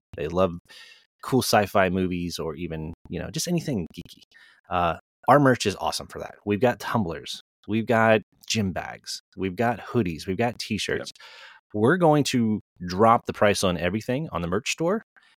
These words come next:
Speaker 1: and we're not even gonna time box it 'cause we're that cool. You know, Doug and I do this for fun.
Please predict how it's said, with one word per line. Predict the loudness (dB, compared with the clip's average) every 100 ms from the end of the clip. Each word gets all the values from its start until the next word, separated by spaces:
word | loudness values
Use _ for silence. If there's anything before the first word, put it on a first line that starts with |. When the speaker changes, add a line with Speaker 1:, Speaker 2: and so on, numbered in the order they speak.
| _
Speaker 1:
and | -2 2 2 2 0
we're | 0
not | 2
even | 4
gonna | 4 4
time | 2 2
box | 2 2
it | -6
'cause | -8
we're | -4 0
that | 0
cool. | 0 -2 -4 -8
You | -4 0
know, | 0 0
Doug | -2 0
and | 2
I |
do | 2
this | 0 -2
for | -2
fun. | 2 2